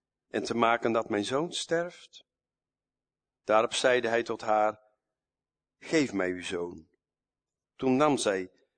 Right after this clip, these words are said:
toen nam hij hem uit haar schoot, droeg hem naar bovenvertrek waar hij verblijf hield en legde hem op zijn bed.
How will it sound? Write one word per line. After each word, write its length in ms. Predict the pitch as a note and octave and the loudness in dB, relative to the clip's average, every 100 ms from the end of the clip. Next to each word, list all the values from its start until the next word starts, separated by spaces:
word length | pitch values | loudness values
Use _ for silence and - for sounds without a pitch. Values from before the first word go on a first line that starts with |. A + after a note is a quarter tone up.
| _ _ - | _ _ -4
toen 160 | A2 | 2
nam 160 | A#2 B2 | 4 4
hij 140 | A2+ | 2
hem 300 | A2 A2+ A2+ - | 0 -2 -2 -4
uit 200 | A2+ - | -4 -2
haar 220 | G2+ G2+ | -4 -4
schoot, 680 | - - C3 G2 - - - | -6 -2 -2 -2 -6 -20 -10
droeg 440 | A2 A#2 - - _ _ _ - | -6 -6 -8 -20 _ _ _ -4
hem 100 | A2 | 0
naar 340 | G#2+ G2+ F#2 - | 2 0 -2 -2
bovenvertrek 1080 | A#2+ C#3 B2+ B2 G#2+ A2 - A2+ - - - | 0 0 0 -4 -6 -10 -8 -8 -8 -16 -4
waar 160 | G#2 | -2
hij 180 | G2 G2+ | -2 -4
verblijf 480 | G2 F#2+ A2 A2+ - | -6 -4 -4 -4 -8
hield 340 | E2+ D#2+ - - _ _ _ | -12 -12 -14 -20 _ _ _
en 180 | - A2+ | -4 0
legde 280 | B2+ C3+ A#2+ | 0 0 -2
hem 180 | A#2 B2 | -2 -2
op 140 | - | -6
zijn 240 | - G#2+ | -8 -6
bed. 460 | A#2+ B2 - - | -6 -8 -8 -18